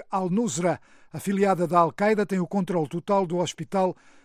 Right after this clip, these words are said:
situado nos arredores de Al-Shugur. Dezenas de soldados governamentais e outros tinham-se refugiado no hospital desde abril, desconhecendo-se a sua sorte.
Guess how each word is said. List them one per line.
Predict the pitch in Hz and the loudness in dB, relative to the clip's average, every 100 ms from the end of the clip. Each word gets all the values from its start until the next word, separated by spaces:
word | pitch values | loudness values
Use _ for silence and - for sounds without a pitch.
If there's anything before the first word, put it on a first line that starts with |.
| - | -16
situado | - 190 - 190 151 | -10 -8 -2 -2 -2
nos | 165 123 | -4 -4
arredores | 180 147 170 180 123 | -6 -2 0 0 -2
de | 131 208 - | -4 -4 -2
Al-Shugur. | 202 180 - 180 139 240 190 - _ - - _ _ | -2 -2 -6 -6 0 2 2 -2 _ -20 -20 _ _
Dezenas | - 104 226 208 - | -10 0 2 2 -2
de | |
soldados | - 202 185 165 | -2 0 0 0
governamentais | 127 185 196 180 165 196 202 | -2 -4 -2 -2 0 0 -2
e | 151 190 | 0 -2
outros | 214 - | -2 -6
tinham-se | - 208 180 | -4 -2 -2
refugiado | 185 165 139 151 185 147 | -6 -10 -8 -2 -2 0
no | 170 190 | -2 -4
hospital | 185 180 - 170 | -4 -6 -4 -4
desde | 160 127 | -4 -6
abril, | 143 180 214 - - - _ | -6 -2 -4 -4 -12 -20 _
desconhecendo-se | - - 208 - 202 156 - - - | -16 -6 -4 -2 -2 -4 -10 -16 -14
a | - | -8
sua | 190 | -6
sorte. | 160 180 156 - 110 | -6 -4 -4 -6 -18